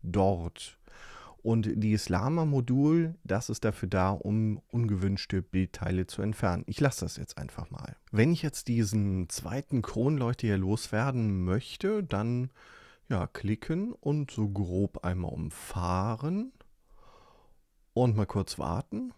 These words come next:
und dann ist er weg. Ja, äh, also bis auf diese Lichtstrahlen, die da oben an der Decke noch dran sind, ist er auch wirklich weg. Mal gucken, ob ich die jetzt auch noch da wegkriege.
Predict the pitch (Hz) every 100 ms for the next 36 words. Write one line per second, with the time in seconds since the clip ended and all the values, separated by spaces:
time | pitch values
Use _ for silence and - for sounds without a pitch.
0 | - - - 117 120 - - _ _ -
1 | 98 101 - 107 - 95 90 104 - -
2 | 82 120 - - - _ _ _ - 90
3 | 82 - - - - - - 113 117 -
4 | 107 104 104 127 - 107 - 107 104 95
5 | 92 92 90 92 85 _ _ _ _ _
6 | 95 98 98 - - - - - - -
7 | - - - 90 101 120 120 117 107 101
8 | 87 101 101 101 90 98 127 123 - 98
9 | 113 113 117 - 90 78 82 87 90 92
10 | - 120 - 101 104 92 - - 82 82
11 | - 78 92 131 127 135 104 110 - -
12 | 143 160 165 214